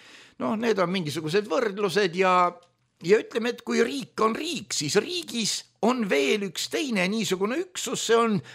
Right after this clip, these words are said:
riigi omanduses olev riik.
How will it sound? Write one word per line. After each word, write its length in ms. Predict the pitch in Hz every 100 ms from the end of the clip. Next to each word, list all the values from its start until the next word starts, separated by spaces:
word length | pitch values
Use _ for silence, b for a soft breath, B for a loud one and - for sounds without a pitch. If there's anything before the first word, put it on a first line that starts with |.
| B -
riigi 480 | 233 277 247 175 175 196 -
omanduses 880 | 277 269 170 135 117 113 135 110 -
olev 480 | 202 208 151 131 131
riik. 760 | 160 208 165 87 _ _ - -